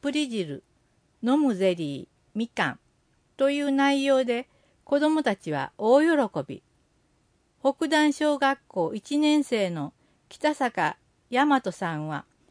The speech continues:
パワフル炒めをずっと楽しみにしていた。来年もまた同じのを食べたい。西田結衣さんは、全部美味しかった。いつも牛乳だけど、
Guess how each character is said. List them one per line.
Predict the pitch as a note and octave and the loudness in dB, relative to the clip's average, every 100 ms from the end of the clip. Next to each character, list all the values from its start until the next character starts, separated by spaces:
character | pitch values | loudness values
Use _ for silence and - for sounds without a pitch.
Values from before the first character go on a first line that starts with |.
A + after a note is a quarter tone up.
| _ _ _ | _ _ _
パ | - C4+ | -2 0
ワ | D4+ | 2
フ | D4 D#4 | 0 -4
ル | D4+ | -2
炒 | D4+ C#4+ C4 | -2 2 2
め | G#3+ | 0
を | E3 F3 | -4 -6
ず | A#3+ | -8
っ | |
と | - D#4 B3 | -6 -4 -2
楽 | G#3+ G#3+ | -2 -4
し | G#3 A3+ | -4 -2
み | A3+ | -2
に | A3 | -2
し | G3+ | -4
て | G#3+ F#3+ | -4 -4
い | |
た。 | F#3+ D#3+ - _ _ _ _ _ _ - | -4 -8 -10 _ _ _ _ _ _ -4
来 | B3 C#4+ | 0 0
年 | D4+ D#4 D4+ | 0 0 0
も | B3 | 0
ま | G3+ A3+ | -2 -4
た | G3+ D#3 - | -2 -2 -4
同 | G#3 A#3 C4+ | -4 0 0
じ | C#4 | 0
の | D#4 C#4+ | 0 0
を | G3 | 0
食 | F#3+ G3+ | -4 -6
べ | A3 | -4
た | - D#3 | -2 -2
い。 | - _ _ _ _ _ _ _ - | -4 _ _ _ _ _ _ _ -4
西 | A#3 C4 E4 | -2 0 0
田 | D4 G#3+ | 0 0
結 | A3+ | 0
衣 | B3+ A3+ | -4 -4
さ | - E3 | -4 -6
ん | D3+ | -4
は、 | D3 D#3+ _ _ _ _ | -6 -10 _ _ _ _
全 | C#4 E4+ D#4 | 0 0 -2
部 | E3+ D#3 | -6 -4
美 | G3+ | -2
味 | A#3+ | -2
し | - | -4
か | - | -4
っ | E3 _ | -4 _
た。 | D3 - _ _ _ _ - | -12 -12 _ _ _ _ -8
い | A#3+ | -6
つ | - E4+ | -4 -2
も | C#4 | 0
牛 | G3 B3 C#4+ D4+ | -2 -2 -2 0
乳 | D4 C4+ | 0 0
だ | G#3 | -2
け | F#3 | -4
ど、 | D#3+ D3+ | -6 -6